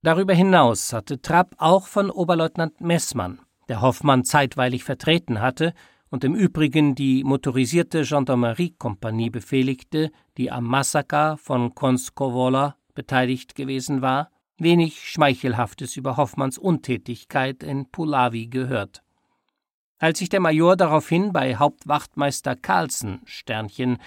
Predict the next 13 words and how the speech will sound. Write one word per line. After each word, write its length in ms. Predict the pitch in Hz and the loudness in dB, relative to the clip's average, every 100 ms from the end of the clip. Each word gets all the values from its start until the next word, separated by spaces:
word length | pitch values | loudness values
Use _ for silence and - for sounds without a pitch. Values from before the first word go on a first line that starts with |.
| - | -20
von 160 | - 143 | -8 -2
der 120 | 135 | 0
dritten 360 | 139 165 - 127 | 0 -2 -2 0
Kompanie 480 | 143 131 135 135 131 | 2 2 4 4 6
näher 360 | 151 175 127 | 4 2 0
erkundigte, 680 | 123 - 131 127 127 - 165 - _ _ _ _ | -4 -4 -2 0 -2 -4 -6 -6 _ _ _ _
bestätigte 800 | 175 147 - 214 180 147 - 123 | -4 -2 0 -2 -2 -8 -8 -12
der 200 | 135 131 | -4 -4
die 140 | 120 | -4
Berichte 480 | 127 117 135 - - | -4 -2 -2 -2 -8
über 240 | 123 117 110 | -10 -6 -2
Hoffmanns 460 | 127 - 120 - | -2 0 -2 -2
Krankheitsmuster. 1120 | - 143 139 - 120 104 - 120 127 - 117 | -2 0 0 -2 -8 -6 0 2 2 -2 -10